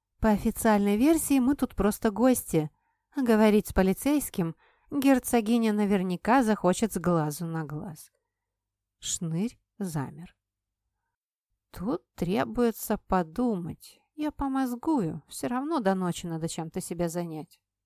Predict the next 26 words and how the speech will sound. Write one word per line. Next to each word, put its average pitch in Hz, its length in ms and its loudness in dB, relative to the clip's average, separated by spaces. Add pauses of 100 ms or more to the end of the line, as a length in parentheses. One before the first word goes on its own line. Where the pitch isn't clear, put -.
(260)
"А - 120 -20
что - 240 -6
ночью?" 175 500 -8 (560)
удивилась 185 580 -6
я. 185 200 -6 (960)
"К 302 200 -8
горгульям 269 720 4
пойду. 190 360 2
Они 196 260 2
же 214 140 0
днем 202 260 -2
спят, - 400 0
а 196 60 -2
ночью 196 300 -4
шастают. - 640 -4 (560)
Да 311 140 -2
и 349 80 4
с - 80 -4
кариатидами 247 800 4
лучше 220 320 0
ночью 214 420 0
переговорить, 196 760 2
чтоб 180 280 -2
никто 190 360 -4
не 190 220 -2
видел", 170 440 -4